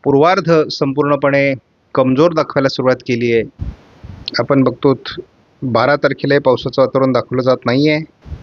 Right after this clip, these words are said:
तेरा तारखेलाही विशेष वातावरण नाही. चौदा तारखेलाही विशेष वातावरण नाही. म्हणजे पंधरा तारखेला पहिलं पावसाळी क्षेत्र महाराष्ट्रात तयार होईल असं दिसतंय. म्हणजे मोठा पावसाळी खंड पूर्वार्धाचा तयार होतोय आणि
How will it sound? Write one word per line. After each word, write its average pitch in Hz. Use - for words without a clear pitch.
तेरा 143
तारखेलाही 175
विशेष 156
वातावरण 139
नाही. 117
चौदा 135
तारखेलाही 185
विशेष 160
वातावरण 135
नाही. 110
म्हणजे 151
पंधरा 147
तारखेला 175
पहिलं 165
पावसाळी 156
क्षेत्र 147
महाराष्ट्रात 143
तयार 147
होईल 139
असं 139
दिसतंय. 131
म्हणजे 143
मोठा 139
पावसाळी 147
खंड 143
पूर्वार्धाचा 127
तयार 131
होतोय 160
आणि 139